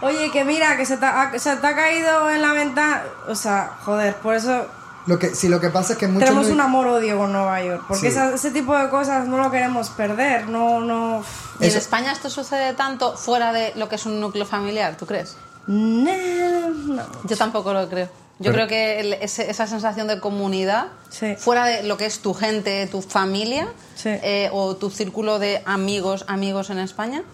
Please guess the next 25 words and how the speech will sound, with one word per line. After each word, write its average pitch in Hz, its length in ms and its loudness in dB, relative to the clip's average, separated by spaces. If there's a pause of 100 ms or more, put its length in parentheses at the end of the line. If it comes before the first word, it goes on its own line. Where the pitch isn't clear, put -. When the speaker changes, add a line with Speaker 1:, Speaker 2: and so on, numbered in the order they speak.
(360)
Speaker 3:
esas, 208 540 -2
ese, 202 320 -6
esa 208 180 -4
sensación 208 400 -2
de 196 80 -2
comunidad 180 460 -4
no, 196 280 -2
Speaker 1:
Ya. 196 200 2 (400)
Speaker 3:
no 208 100 0
me 214 80 2
parece 202 240 0
tenerla 180 360 -2
en 165 60 -6
Speaker 4:
Pero, 127 140 4
Speaker 3:
España. 151 200 -2
Speaker 4:
¿y - 20 -2
tú, 110 220 -4
Ricardo, 135 360 2
por 120 100 0
qué 117 80 2
no 123 120 2
vivirías 120 460 2
en 120 100 2
la 120 80 0
ciudad? 98 260 -6